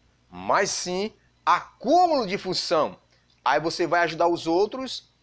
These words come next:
as suas coisas ficam para fazer. Aí tá chegando a hora de você ir embora, aí você não consegue arrumar tudo porque você foi ajudar na frente de loja ou então ajudar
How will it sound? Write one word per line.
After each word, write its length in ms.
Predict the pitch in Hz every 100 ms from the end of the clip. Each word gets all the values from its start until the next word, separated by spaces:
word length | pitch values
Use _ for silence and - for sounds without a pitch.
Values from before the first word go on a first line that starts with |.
| _ _ _ -
as 220 | 156 156
suas 440 | - 175 170 160
coisas 300 | - 170 160
ficam 220 | - 165 156
para 160 | 156
fazer. 680 | 170 151 113 160 147 - _ _ _ _ _ _ _
Aí 160 | 120 143
tá 200 | - 160
chegando 420 | - 160 185 180
a 60 | 165
hora 260 | 160 180
de 100 | 160
você 280 | 160 165 185
ir 20 |
embora, 580 | 180 156 170 220 269 269 _ _ _ -
aí 100 | 156
você 240 | 165 185
não 240 | 160 233 302
consegue 480 | 269 - 190 175
arrumar 360 | 180 170 175 247
tudo 280 | - 233 254
porque 260 | 220 -
você 300 | 190 190 -
foi 340 | - - 185 220 - - _
ajudar 520 | 156 175 180 165 170 180
na 140 | 160
frente 480 | - - 302 370 285
de 100 | 262
loja 460 | 175 180 190 202 - _ -
ou 140 | 190
então 260 | 180 180 180
ajudar 540 | 165 165 135 160 -